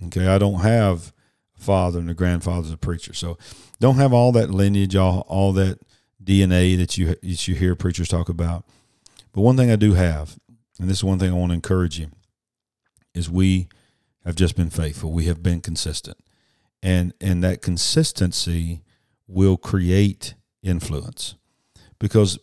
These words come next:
people are not used to people staying in anything that long, and especially pastoring a church, and certainly especially pastoring the same church.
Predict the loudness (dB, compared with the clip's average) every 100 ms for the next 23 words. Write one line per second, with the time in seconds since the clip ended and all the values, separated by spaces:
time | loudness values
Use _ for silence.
0 | -2 -2 0 0 2 2 0 0 0 0
1 | -4 -4 -4 -6 -4 0 0 0 -2 0
2 | 4 4 4 -2 -8 -8 -4 -4 -4 -6
3 | -2 -2 -2 -8 -18 _ _ _ _ -6
4 | -4 -4 -2 2 4 4 2 2 0 -4
5 | _ _ -4 -4 -2 0 0 0 -2 -2
6 | -4 -6 -6 -6 -8 -6 2 4 4 0
7 | -2 -4 -4 -4 -6 -6 -6 -8 _ _
8 | -6 -2 -2 -4 -4 -2 0 -2 -2 -10
9 | -14 -20